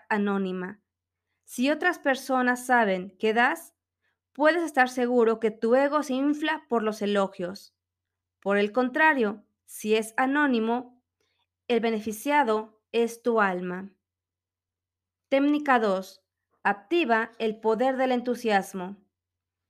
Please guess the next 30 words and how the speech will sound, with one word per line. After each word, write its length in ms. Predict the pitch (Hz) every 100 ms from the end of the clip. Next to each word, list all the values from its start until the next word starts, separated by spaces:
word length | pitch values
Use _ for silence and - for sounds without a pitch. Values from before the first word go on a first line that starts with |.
| _ -
El 140 | 226
entusiasmo 880 | 220 214 226 214 262 269 254 262 262
es 160 | 262 285
un 100 | 311
ingrediente 720 | 311 269 254 247 247 247 240 -
clave 480 | 262 285 226 220 220
en 140 | 220
la 140 | 214
fórmula 800 | 208 - 302 302 247 202 190 202 -
para 180 | 214
realizar 580 | 208 214 214 214 240 233
milagros. 760 | 233 226 214 196 185 190 196 _ _ _ _ _ _ _ _ _
Si 120 | -
estás 300 | 240 247 294
hundido 320 | 339 294 277
en 60 | 269
una 320 | 269 262 254
crisis 500 | 254 269 269 226 202
y 200 | - 220
quieres 360 | - 254 262 262
meditar, 800 | 240 208 202 - 220 214 226 - _ _ _ _
orar 460 | 208 208 233 247 240
y 140 | 226
cambiar 440 | - 208 214 247 247
tu 120 | 294
carácter 640 | 285 269 226 - 220 220 _ _ _
para 240 | - 214 214
provocar 460 | 214 214 214 240
un 140 | 247 240
milagro, 680 | 220 226 262 262 294 294